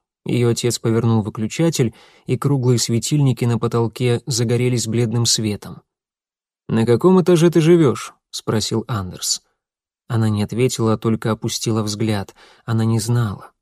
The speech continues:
Она даже не знала свою фамилию. Андерс вздохнул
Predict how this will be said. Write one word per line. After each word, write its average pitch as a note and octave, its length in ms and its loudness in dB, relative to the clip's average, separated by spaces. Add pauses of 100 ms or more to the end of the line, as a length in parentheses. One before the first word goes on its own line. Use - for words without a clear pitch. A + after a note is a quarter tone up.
(300)
Она B2 200 2
даже A#2+ 200 2
не B2 120 2
знала B2+ 300 2
свою B2+ 300 0
фамилию. B2 600 -2 (720)
Андерс D#3+ 480 2
вздохнул D3 800 0